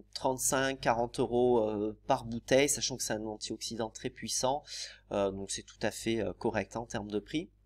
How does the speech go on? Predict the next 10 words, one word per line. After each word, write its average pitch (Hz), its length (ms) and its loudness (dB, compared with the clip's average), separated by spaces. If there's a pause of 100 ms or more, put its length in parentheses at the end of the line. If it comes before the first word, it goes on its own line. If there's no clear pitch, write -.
(560)
Donc 123 220 0
tu, 120 680 4
tu - 120 0
as 117 60 6
juste - 240 -2
à 139 60 10
ajouter, 135 420 2
à 120 80 2
cliquer 131 320 -4
ici, 156 420 0